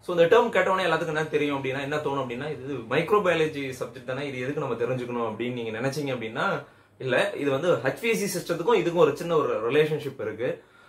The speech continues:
So, ப-, இந்த சி எஃப் யூ அப்படின்னா என்ன அப்படின்றத பத்தி பாத்தீங்கன்னா, is a colony farming unit. இது ஏன் வந்து நம்ம வந்து தெரிஞ்சுக்கணும் அப்படின்னு நீங்க விருப்பப்பட்டீங்க அப்படின்னா, video ஃபுல்லா பாருங்க. So, அதுக்கு முன்னாடி இந்த சேனலை subscribe பண்ணாம இருந்தா subscribe பண்ணுங்க. So, அப்பதான் நாங்க போற ஒவ்வொரு வீடியோவும் உங்களுக்கு உடனடியாக வந்து சேரும்.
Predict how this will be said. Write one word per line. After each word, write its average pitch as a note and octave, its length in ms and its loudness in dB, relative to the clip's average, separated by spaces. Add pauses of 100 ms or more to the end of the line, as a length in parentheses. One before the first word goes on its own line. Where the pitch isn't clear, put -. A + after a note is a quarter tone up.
So, F3 440 6
ப-, D3 480 4
இந்த F3 140 -2
சி A#3+ 180 -2
எஃப் B3+ 240 8
யூ A3 220 6
அப்படின்னா F#3+ 340 2 (140)
என்ன F3 440 2
அப்படின்றத D3 520 0
பத்தி C#3+ 200 -4
பாத்தீங்கன்னா, C#3 560 -2 (100)
is E3+ 180 -2
a G3+ 80 2
colony D#3 260 4
farming C#3+ 340 -2
unit. B2 220 -4
இது D#3 220 -4
ஏன் A3 200 6
வந்து G#3 200 2
நம்ம F3 260 2
வந்து D#3 320 0
தெரிஞ்சுக்கணும் D#3+ 440 -2
அப்படின்னு D3+ 560 0
நீங்க C#3 300 -2 (240)
விருப்பப்பட்டீங்க D3 560 0
அப்படின்னா, A#2+ 320 -6
video D3+ 320 2
ஃபுல்லா D3 240 2
பாருங்க. B2 400 0 (480)
So, D#3 260 2
அதுக்கு F3+ 220 2
முன்னாடி F#3+ 200 2
இந்த E3 180 0
சேனலை D#3+ 40 4
subscribe D#3 480 -2
பண்ணாம C#3+ 180 -2
இருந்தா C3+ 420 0 (280)
subscribe B2+ 240 -6
பண்ணுங்க. C3 320 -4
So, C#3 160 -2
அப்பதான் C3 180 -2
நாங்க B2 180 0
போற B2+ 200 2
ஒவ்வொரு A#2 340 0
வீடியோவும் A2+ 260 -4
உங்களுக்கு G2+ 420 -8
உடனடியாக G#2+ 360 -4
வந்து G2 160 -8
சேரும். E2 220 -14